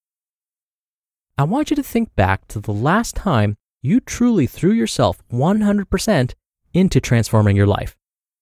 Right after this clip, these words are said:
If you're like me, that might be difficult. You see, I don't know what it is about us nerds, but we're often afraid to try with all of our effort. We're afraid of failing, that giving our all and not succeeding is a knock against who we are at our core.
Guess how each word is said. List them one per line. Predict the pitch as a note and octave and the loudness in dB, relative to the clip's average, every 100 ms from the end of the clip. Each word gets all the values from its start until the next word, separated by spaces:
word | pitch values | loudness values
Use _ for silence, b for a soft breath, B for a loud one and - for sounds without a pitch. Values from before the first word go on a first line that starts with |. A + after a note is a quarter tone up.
| _ - | _ -8
If | A2+ | 0
you're | B2+ | 2
like | A#2 G2+ | 4 2
me, | F#3 G3 D3+ - _ - | 2 2 0 -6 _ -8
that | A3 | -4
might | G3 F#3+ | -2 -2
be | E3+ | 0
difficult. | D#3 C3+ - - _ _ _ _ _ _ | 0 0 -4 -8 _ _ _ _ _ _
You | C#3+ | -6
see, | - F#3+ - _ - | -2 -4 -6 _ -4
I | |
don't | G#3 B3+ | -2 2
know | F#3 G3 | 4 2
what | D3+ C#3+ | 2 2
it | A#2 - | 2 -2
is | B2+ B2+ D3+ | -2 0 0
about | B2 B2 | 0 2
us | A#2+ - | 2 0
nerds, | G#2+ A2 E3+ - _ _ _ _ | 0 0 0 -4 _ _ _ _
but | D3 | -2
we're | D3+ - | 0 0
often | A#3 C#4+ | 0 -2
afraid | C4 - C3+ C3+ | -8 -2 0 0
to | C3 | -2
try | - - G#3 G3 C#3+ D3 | -8 -4 0 2 0 -2
with | C#3+ E3 - - | -6 -6 -4 0
all | C#3+ C#3+ | 2 2
of | |
our | B2 C#3 | 2 2
effort. | F#3+ - - _ _ _ _ _ D#3+ | 0 -6 -10 _ _ _ _ _ -4
We're | B3 | -4
afraid | - A#3 G#3+ | 0 0 0
of | |
failing, | - C3+ F#3+ B2+ - _ _ _ - | 0 0 0 -2 -8 _ _ _ -2
that | D3 - _ _ _ | -2 -2 _ _ _
giving | C#3+ G3 | 2 4
our | G#3 E3 - | 4 2 0
all | D#3 B2 G#2 | 0 2 0
and | G#2+ A#2+ | -2 -2
not | D#3 - | -2 -4
succeeding | C3 - B2 C3 F3+ F#3+ b b | -8 -4 -2 0 -2 -4 b b
is | B2+ | -2
a | C3+ | 0
knock | C#3+ E3+ F3+ | 0 0 -2
against | D#3 A#2+ C3+ - | -2 -2 -2 -4
who | - D#3 | -4 -2
we | D#3+ D#3+ - | 0 0 -2
are | C#3+ B2+ | -2 0
at | G#2+ | 0
our | A2 | -4
core. | - C3+ A#2+ - | -2 0 0 -2